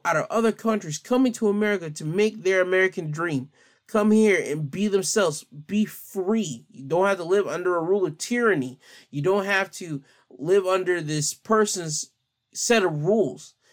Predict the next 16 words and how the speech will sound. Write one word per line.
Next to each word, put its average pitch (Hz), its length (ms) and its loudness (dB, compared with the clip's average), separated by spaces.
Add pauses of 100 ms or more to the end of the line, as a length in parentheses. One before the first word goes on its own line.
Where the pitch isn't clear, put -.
(140)
In 170 120 2
America, 196 440 0
we're 165 200 0
more 185 320 6
lenient 170 880 -2 (320)
on 196 300 4
the 180 100 2
rules 165 560 2
than 156 200 -4
you 156 140 -6
would 190 340 2
be 151 240 -8
in 147 100 -4
another 151 560 0 (120)
said 156 440 -2
country. 240 580 -2